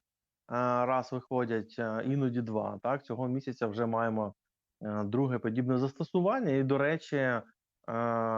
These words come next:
ефективність його, е, на рівні приблизно попереднього зас-, застосування. Тобто сказати, що, е, в такий спосіб, саме в такий спосіб вони там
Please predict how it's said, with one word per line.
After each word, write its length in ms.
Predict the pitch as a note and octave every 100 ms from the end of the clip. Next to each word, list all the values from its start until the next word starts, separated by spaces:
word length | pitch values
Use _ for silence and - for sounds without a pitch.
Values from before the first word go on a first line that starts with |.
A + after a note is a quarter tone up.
| A2+ A#2
ефективність 760 | - C3+ E3+ E3+ D#3 C3+ -
його, 600 | B2+ C3 C#3+ B2+ G#2+ -
е, 360 | A2+ A#2 A2+ A2+
на 100 | B2+
рівні 300 | D3 C#3 B2+
приблизно 520 | B2 A#2+ C3+ B2+ B2+
попереднього 680 | C#3+ D3+ C#3+ A#2 G#2 G#2 G#2
зас-, 160 | G#2 - G#2+
застосування. 840 | B2 - A2 B2+ B2+ D#3+ C#3 G2+ _ _ _ _ -
Тобто 220 | C3+ D3
сказати, 500 | - C#3+ D#3 D#3 C#3
що, 240 | - D3
е, 460 | C3 B2+ B2 A2 A2 A#2 A2+ A2 G#2+ G2+
в 60 | -
такий 220 | - B2
спосіб, 500 | - C3 B2 A2 -
саме 300 | B2 A#2 A2
в 60 |
такий 280 | - A2 A#2
спосіб 440 | A2 A#2 G#2 G#2+ -
вони 180 | G#2+ G2+
там 200 | G#2